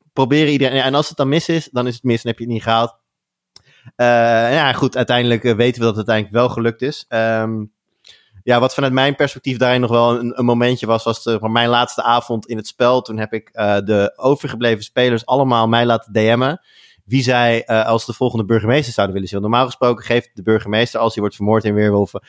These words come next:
zelf zijn hoed door en iemand anders, eh, wie die, die mag je gewoon zelf kiezen. Maar ik dacht, nou, weet je, ik ga eens kijken wat er gebeurt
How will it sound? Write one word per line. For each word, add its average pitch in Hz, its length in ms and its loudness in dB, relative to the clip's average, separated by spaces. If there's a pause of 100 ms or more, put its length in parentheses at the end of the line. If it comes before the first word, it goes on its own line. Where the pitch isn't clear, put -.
(160)
zelf 120 340 0
zijn 113 140 0
hoed 131 180 0
door 123 240 4
en 120 100 0
iemand 117 240 0
anders, 107 360 0
eh, 98 160 -2
wie 101 300 -2
die, 113 220 0
die 113 100 -2
mag 117 140 0
je - 60 -16
gewoon 107 160 0
zelf 98 180 0
kiezen. 139 240 -4
Maar 120 100 -2
ik 123 80 -6
dacht, 135 120 -2
nou, 120 200 2
weet 131 140 0
je, 156 80 -6
ik 135 80 -8
ga - 100 -6
eens 127 120 -4
kijken 147 320 0
wat 131 140 -8
er 113 60 -14
gebeurt 107 480 -4